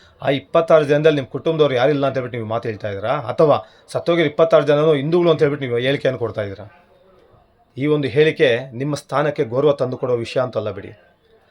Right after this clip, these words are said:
ನಿಮ್ಮದೇ ಹೈಕಮಾಂಡ್ನ ಸನ್ಮಾನ್ಯ ರಾಹುಲ್ ಗಾಂಧಿಯವರಾಗ್ಬೋದು, ಮಲ್ಲಿಕಾರ್ಜುನ್ ಖರ್ಗೆ ಅವರಾಗ್ಬೋದು, ಈ ಉಗ್ರರ ದಾಳಿಯನ್ನು ಖಂಡಿಸಿ, ವಿರೋಧಿಸಿ ಕೇಂದ್ರ ಸರ್ಕಾರ ಏನೇ ನಿರ್ಧಾರ ತಗೊಳ್ಳಿ,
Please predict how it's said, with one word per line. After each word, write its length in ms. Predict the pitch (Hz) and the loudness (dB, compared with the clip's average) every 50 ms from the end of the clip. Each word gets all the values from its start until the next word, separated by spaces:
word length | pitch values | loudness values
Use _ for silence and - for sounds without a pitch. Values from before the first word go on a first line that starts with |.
| _ _ _ - | _ _ _ -6
ನಿಮ್ಮದೇ 360 | 135 151 170 185 185 175 175 143 | -4 -2 2 4 4 6 6 4
ಹೈಕಮಾಂಡ್ನ 500 | 147 147 - 160 147 143 139 135 127 113 113 _ _ _ _ _ - | 4 4 0 0 2 0 0 0 -2 -4 -4 _ _ _ _ _ -6
ಸನ್ಮಾನ್ಯ 380 | 139 131 143 143 143 139 131 117 113 | -6 -4 -2 -2 -2 -2 -2 -2 0
ರಾಹುಲ್ 220 | 127 143 131 113 117 | -2 -2 -2 -2 -4
ಗಾಂಧಿಯವರಾಗ್ಬೋದು, 580 | 123 123 123 117 110 107 101 104 101 95 127 147 - 117 113 | -4 -2 -2 -2 -2 -2 -4 -8 -10 -6 -6 -6 -4 -4 -4
ಮಲ್ಲಿಕಾರ್ಜುನ್ 440 | 113 131 - 143 135 131 123 113 - | -6 -4 0 0 -2 -2 -2 -8 -8
ಖರ್ಗೆ 180 | 117 127 156 147 | -2 2 2 4
ಅವರಾಗ್ಬೋದು, 400 | 123 110 104 98 101 101 131 156 - - _ _ _ _ _ _ - | 4 2 -2 -4 -10 -6 -4 -6 -6 -6 _ _ _ _ _ _ -6
ಈ 100 | 165 170 151 139 | -4 -4 -4 -4
ಉಗ್ರರ 240 | 131 156 180 185 170 143 131 127 | -2 2 4 4 4 4 2 2
ದಾಳಿಯನ್ನು 340 | 151 170 170 156 143 123 - - | 4 4 4 2 2 -2 -4 -6
ಖಂಡಿಸಿ, 320 | 131 147 151 147 - 156 135 120 | -6 -4 -4 -4 -4 -6 -6 0
ವಿರೋಧಿಸಿ 420 | 123 156 160 135 120 - 139 110 - _ - - - - - - - | 2 2 2 2 0 -8 -10 -10 -12 _ -20 -20 -20 -20 -20 -10 -2
ಕೇಂದ್ರ 220 | 180 190 196 190 170 - 180 | -2 0 0 0 -2 -2 -2
ಸರ್ಕಾರ 320 | 151 - 156 127 131 139 165 | 0 2 0 2 2 2 2
ಏನೇ 120 | 185 196 196 160 | 2 2 2 2
ನಿರ್ಧಾರ 260 | 151 113 147 147 139 135 - 131 | 0 4 4 4 4 4 0 0
ತಗೊಳ್ಳಿ, 300 | 120 120 117 107 110 | 0 0 0 -2 -4